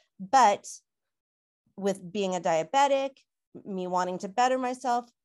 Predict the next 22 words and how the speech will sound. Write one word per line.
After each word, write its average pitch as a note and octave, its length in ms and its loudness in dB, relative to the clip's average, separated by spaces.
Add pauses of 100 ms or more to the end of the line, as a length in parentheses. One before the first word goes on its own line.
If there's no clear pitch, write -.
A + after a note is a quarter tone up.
I F#3 160 2
tried G3 400 -2
to G3+ 60 -8
get F#3+ 240 -2
off G3 260 2
of F3+ 280 -4
milk B3 300 -4
chocolate F#3 460 -4
and G3 120 -8
go F#3 80 -4
to F3 60 -8
dark A#3+ 240 -6
chocolate G#3+ 300 -10
because F3+ 220 -10
there's F3+ 180 -12
not F3 140 -4
as F3+ 120 -12
much F#3+ 180 -10
sugar B3 380 -6
in F3 140 -6
dark E3 240 -8
chocolate. C#3 400 -8